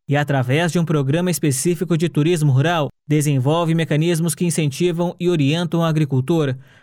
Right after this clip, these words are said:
para que ainda mais espaços possam se adaptar para o segmento. A Rota do Queijo Paranaense foi um dos roteiros turísticos apresentados.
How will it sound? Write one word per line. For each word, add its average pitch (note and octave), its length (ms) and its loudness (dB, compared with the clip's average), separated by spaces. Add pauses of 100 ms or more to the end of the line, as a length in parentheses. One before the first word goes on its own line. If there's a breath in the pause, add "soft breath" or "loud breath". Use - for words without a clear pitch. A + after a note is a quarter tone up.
para B3 160 -2
que A3 120 -2
ainda G#3 200 0
mais F#3+ 240 0
espaços G3 600 -2
possam G3 400 0
se G3+ 100 -2
adaptar G3 600 -2
para F#3+ 180 -2
o F3+ 40 -2
segmento. D3 920 0 (320)
A C#3+ 120 0
Rota D3+ 280 -2
do D3 100 0
Queijo D3+ 420 0
Paranaense D#3 800 0 (280 loud breath)
foi A#3+ 240 -2
um A3+ 40 -4
dos G#3+ 120 -2
roteiros G3 360 0
turísticos G#3 640 -2
apresentados. C#3+ 1200 -2